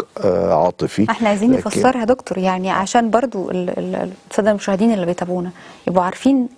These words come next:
Speaker 2: الحب بمعناه الكبير والعظيم زي ما حضرتك
Speaker 1: مهم.
Speaker 2: بتوصفه وبتقوله،
Speaker 1: مهم.
Speaker 2: الحب الحقيقي ب-، بجد،
Speaker 1: صح.
Speaker 2: وبين اللي بنحسه في فترة المراهقة، عشان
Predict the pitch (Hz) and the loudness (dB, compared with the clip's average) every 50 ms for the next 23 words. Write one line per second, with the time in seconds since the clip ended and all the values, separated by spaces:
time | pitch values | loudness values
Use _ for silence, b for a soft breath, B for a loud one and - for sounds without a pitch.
0 | - 180 175 - - 254 226 208 190 202 196 - - - - - 180 196 196 190 | -6 -6 -4 -2 -2 -2 -2 -2 -4 -6 -6 -6 -6 -8 -8 -4 -2 0 0 0
1 | 170 180 196 220 247 233 - - 208 185 233 247 247 220 202 185 165 170 175 180 | 0 0 0 0 -2 -2 -4 -4 0 2 4 4 4 4 2 0 0 -2 -2 0
2 | 214 226 202 180 170 180 180 180 185 - - 170 165 - - 208 185 180 - 165 | 0 0 0 2 0 0 0 0 -4 -6 -8 -4 -2 0 0 0 0 2 2 0
3 | 175 165 - - - 220 - - 175 165 170 180 196 185 - 202 - 208 220 B | 0 0 -2 -2 -2 -2 -2 -6 -10 -8 -4 -2 0 2 2 4 4 2 2 B
4 | B B B B B B B - - - - 302 302 262 226 - - - 202 196 | B B B B B B B -6 -4 -2 0 0 0 0 -4 -4 -4 -2 -2 -2
5 | - - - 208 226 220 - 185 170 165 175 180 165 - - 208 214 - - 165 | 0 0 2 2 2 2 0 0 -2 0 0 -2 -4 -4 -6 -6 -4 0 0 2
6 | 180 175 226 220 214 - 208 220 208 294 302 302 247 226 190 220 233 233 - - | 2 2 2 0 0 0 0 2 4 4 4 2 2 0 -2 -4 -4 -6 -8 -4
7 | - - 302 - - - - 208 196 B B B B B B - - - 220 208 | -2 -2 -2 -2 -4 -4 -6 -8 -8 B B B B B B -6 -2 -2 0 0
8 | - - 190 190 - - - 185 185 185 185 208 233 254 - - 285 285 B B | 0 -2 -4 -2 -2 -2 0 0 0 2 2 2 2 0 0 0 0 0 B B
9 | B B B - 196 - - 285 339 | B B B -6 0 4 4 4 4